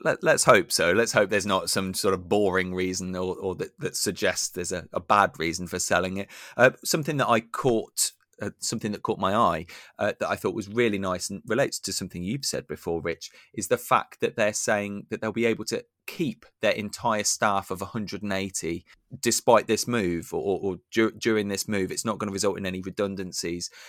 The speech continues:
and they're going to remain involved in the growth of the vegan brand, uh, which is fantastic.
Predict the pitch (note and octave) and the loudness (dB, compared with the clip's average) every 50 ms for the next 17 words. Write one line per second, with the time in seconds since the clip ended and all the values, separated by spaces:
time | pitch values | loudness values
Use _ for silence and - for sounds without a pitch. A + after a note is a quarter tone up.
0 | - - _ - - G#2+ G#2+ A2 A2+ A2 A2 A2 G#2+ - A2+ G#2 G2+ G2 G2 - | -20 -20 _ -2 -2 0 2 4 4 4 4 2 2 2 2 2 2 0 -6 -8
1 | G2+ G2+ G2+ G2+ G#2 G#2 G#2 G2+ G2+ G2+ G2 G2 F#2+ _ - G2 G#2 F#2 - - | -6 -6 -4 -2 0 0 0 0 -2 -6 -6 -8 -12 _ -10 -8 -8 -6 0 2
2 | A#2 A2+ G#2+ G#2 - - G2+ G2 G2+ F#2+ - G#2+ G#2+ G2+ G#2 G#2+ - - - - | 4 4 4 2 0 -4 -4 -4 -4 -6 -4 0 2 2 2 2 -2 -6 -16 -10
3 | - - A2 A2 G2 - A#2 F#2 A2 A2 A2+ A2+ B2 A#2+ A#2+ A2+ A#2+ A#2+ A#2+ B2+ | 0 2 2 2 4 0 -2 0 2 0 0 0 -2 -4 -4 0 0 0 0 0
4 | C3 C3+ C3 - - _ _ _ _ _ _ _ - - A#2 G#2+ G2+ A2 A#2+ A2+ | -2 -6 -10 -12 -18 _ _ _ _ _ _ _ -6 0 2 2 4 4 2 0
5 | - - G#2 F#2 - - _ - G#2+ G#2 G#2+ - - G#2+ - - - - F2+ E2 | 0 -2 -4 -4 -6 -6 _ 0 0 2 2 2 2 2 2 2 -2 -2 -2 -4
6 | - - - | -4 -4 -4